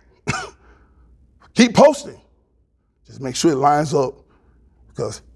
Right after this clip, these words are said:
here's why. So then each of us, man, this stuff scares me, will give an account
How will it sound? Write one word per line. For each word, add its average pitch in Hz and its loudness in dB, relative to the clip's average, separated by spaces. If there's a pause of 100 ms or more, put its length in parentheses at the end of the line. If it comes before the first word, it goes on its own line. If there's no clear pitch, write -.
(120)
here's 165 4
why. 139 -2 (1500)
So - 0
then 120 -4
each 254 4
of 139 -8
us, - -16 (400)
man, 214 -4
this 277 2
stuff - -4
scares 175 0
me, 98 -18 (2000)
will 113 -6
give 156 2
an 131 -6
account - -10